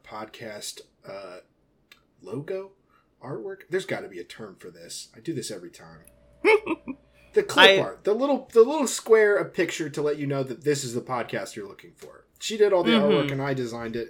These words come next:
Speaker 1: and I think it turned out pretty okay.
Speaker 2: Yeah.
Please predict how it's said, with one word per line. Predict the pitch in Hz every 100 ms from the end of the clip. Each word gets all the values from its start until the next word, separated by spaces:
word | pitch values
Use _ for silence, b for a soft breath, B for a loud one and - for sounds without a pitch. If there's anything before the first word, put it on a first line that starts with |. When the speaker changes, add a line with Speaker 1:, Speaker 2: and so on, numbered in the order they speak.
| 113
Speaker 1:
and | 113
I | 131
think | 131 120
it | 120
turned | - 120
out | 117 -
pretty | 139 123
okay. | 117 113 - - _ _ _ _ _ _ _ _ _ _ _ _ _
Speaker 2:
Yeah. | - 135 87